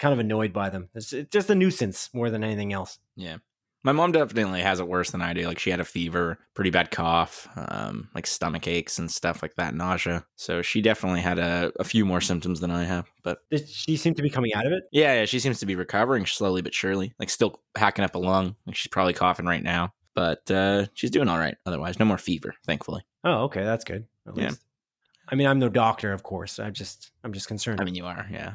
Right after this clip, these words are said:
Speaker 2: but
Speaker 1: I'm not. I'm not a doctor. Shh.
Speaker 2: Okay. Um, real quick, I remember you, um, you recommended a place called Coco's Chicken last week. Coco
Speaker 1: I did,
Speaker 2: Chicken.
Speaker 1: yeah, I did.
Speaker 2: I unfortunately couldn't get it.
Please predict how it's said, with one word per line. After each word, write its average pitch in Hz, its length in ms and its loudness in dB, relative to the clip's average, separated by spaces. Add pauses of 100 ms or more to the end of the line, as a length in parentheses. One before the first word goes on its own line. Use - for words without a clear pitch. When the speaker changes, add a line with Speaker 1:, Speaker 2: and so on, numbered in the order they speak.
(140)
Speaker 2:
but - 160 -10 (200)
Speaker 1:
I'm 151 200 4
not. 156 300 2
I'm 113 100 -4
not 113 140 0
a 113 40 -2
doctor. 107 360 -4
Shh. - 160 -16 (180)
Speaker 2:
Okay. - 200 -18 (160)
Um, 139 200 2
real 202 180 4
quick, 123 320 0
I 117 40 2
remember 156 520 4
you, 131 680 2 (140)
um, 98 600 2 (280)
you 117 140 0
recommended 113 680 2 (180)
a 101 80 -12
place 101 260 -4
called - 200 -10
Coco's 107 400 -2
Chicken - 340 -8
last - 260 -14
week. - 340 -16
Coco 117 220 0
Speaker 1:
I 175 40 6
did, 220 200 6
Speaker 2:
Chicken. 147 180 2
Speaker 1:
yeah, 139 160 6
I 113 120 0
did. 123 260 -4 (360)
Speaker 2:
I 143 140 6
unfortunately 151 520 2
couldn't 101 200 -6
get 82 140 -8
it. - 80 -18